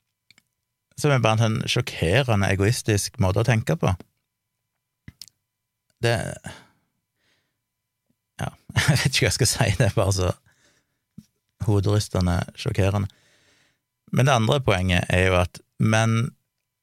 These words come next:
hvis det så var at, eh, ja, det er tre poeng her. Det andre poenget som jeg må nevne først, er vel bare det at nei,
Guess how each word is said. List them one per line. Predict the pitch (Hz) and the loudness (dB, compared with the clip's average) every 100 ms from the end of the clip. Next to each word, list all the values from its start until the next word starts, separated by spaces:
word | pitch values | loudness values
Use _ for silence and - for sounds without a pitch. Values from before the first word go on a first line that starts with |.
| - | -2
hvis | 117 123 - | 2 2 0
det | 117 | 0
så | 120 110 | 2 2
var | 107 139 120 - 95 | 2 0 -2 -2 -4
at, | - - | -2 0
eh, | 95 87 85 90 - _ - | 2 2 0 -2 -6 _ -8
ja, | - | -6
det | |
er | - | -2
tre | 101 107 | -2 -2
poeng | - - | -2 -2
her. | 92 98 _ _ _ _ | -2 -4 _ _ _ _
Det | - | -2
andre | 98 101 | 0 2
poenget | 101 90 | 2 2
som | 87 | 2
jeg | 90 | 2
må | 90 | 2
nevne | 87 87 | 2 2
først, | 120 - | 0 0
er | 87 | 0
vel | 85 | 2
bare | 85 87 | 2 2
det | 85 | 0
at | 87 | 0
nei, | 92 | 0